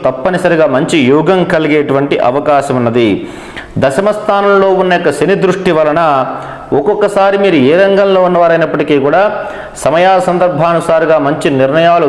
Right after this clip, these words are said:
తీసుకోకపోవడం వలన మంచి అదృష్టం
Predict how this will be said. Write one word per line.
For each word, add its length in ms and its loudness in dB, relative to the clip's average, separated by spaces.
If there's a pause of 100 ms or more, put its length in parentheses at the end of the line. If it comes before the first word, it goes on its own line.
(120)
తీసుకోకపోవడం 840 0
వలన 220 0 (840)
మంచి 280 0 (140)
అదృష్టం 420 0